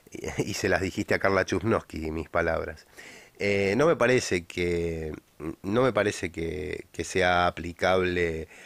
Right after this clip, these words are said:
a toda cuestión y a todo en el modo que vos lo estás empleando, ¿no? Ya me, me termina pareciendo un artilugio. Eh, de todos modos, sí, eh, reconozco, y voy a reconocer siempre,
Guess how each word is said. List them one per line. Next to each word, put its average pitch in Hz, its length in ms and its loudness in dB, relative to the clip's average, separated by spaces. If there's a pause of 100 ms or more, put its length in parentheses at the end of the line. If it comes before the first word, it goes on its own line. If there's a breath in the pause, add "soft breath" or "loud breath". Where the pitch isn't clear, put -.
a 95 160 2
toda 98 320 2
cuestión 90 480 0
y 85 80 0
a 87 80 0
todo 95 460 2 (240 loud breath)
en 87 160 -2
el 90 100 0
modo 95 260 4
que 85 100 -2
vos 90 340 0
lo 87 160 -2
estás 87 320 0
empleando, 82 680 -4
¿no? 117 240 2
Ya 101 160 2
me, 98 140 0 (180)
me 82 360 -2 (260)
termina 98 320 0
pareciendo 87 400 -2
un 82 80 -4
artilugio. - 680 -8 (680 loud breath)
Eh, 87 840 2
de 113 200 -2
todos 185 280 2
modos, 110 480 4 (320)
sí, - 540 -2 (120)
eh, 87 380 -2
reconozco, 92 960 0
y 87 100 -4
voy 87 160 0
a 98 80 4
reconocer 85 500 -2
siempre, 95 680 -2